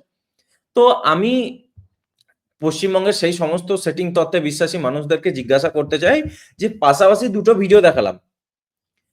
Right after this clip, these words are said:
তো পাশাপাশি দুটো ভিডিও দেখে কি, কি মনে হচ্ছে যে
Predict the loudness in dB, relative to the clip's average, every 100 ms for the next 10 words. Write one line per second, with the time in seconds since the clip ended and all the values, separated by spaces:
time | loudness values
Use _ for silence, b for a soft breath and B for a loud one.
0 | _ -6 -6 2 2 4 2 0 -4 -4
1 | 0 0 0 0 0 -2 -4 -4 -4 -6
2 | -8 -6 -2 -2 -2 -4 -10 -20 _ _
3 | _ _ _ -10